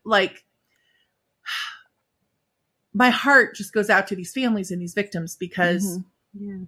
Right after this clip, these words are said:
Speaker 1: they, they didn't do, I mean, like, literally, they did nothing wrong. They were just living life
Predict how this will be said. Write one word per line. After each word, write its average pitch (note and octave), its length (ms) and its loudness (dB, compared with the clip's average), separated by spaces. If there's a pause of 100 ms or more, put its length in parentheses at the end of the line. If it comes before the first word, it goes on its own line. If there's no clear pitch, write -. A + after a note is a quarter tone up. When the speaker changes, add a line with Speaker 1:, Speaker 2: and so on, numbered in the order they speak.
Speaker 1:
they, B3+ 340 4 (100)
they G#3+ 200 0
didn't C4+ 320 4
do, B3 180 -2 (260)
I G#3+ 100 4
mean, A3+ 100 2
like, A3 160 2
literally, G#3 1000 0 (960)
they G3+ 200 4
did G#3 180 4
nothing G3+ 580 2
wrong. F3+ 560 -2
They F#3+ 120 4
were G3 100 4
just F#3+ 220 -6
living F#3 320 0
life F3 500 -2